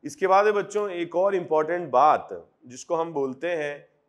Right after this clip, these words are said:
इनॉल कंटेंट। क्या बोलते हैं? इनॉल कंटेंट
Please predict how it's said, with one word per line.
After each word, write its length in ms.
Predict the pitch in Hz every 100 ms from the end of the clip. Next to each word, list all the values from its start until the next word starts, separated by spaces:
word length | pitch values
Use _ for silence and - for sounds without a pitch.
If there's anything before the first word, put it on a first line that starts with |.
| _
इनॉल 480 | 131 143 151 170 175
कंटेंट। 680 | 175 127 110 95 131 101 -
क्या 140 | 131
बोलते 300 | 135 131 117
हैं? 120 | 151 -
इनॉल 400 | 120 120 139 139
कंटेंट 600 | 120 90 87 127 92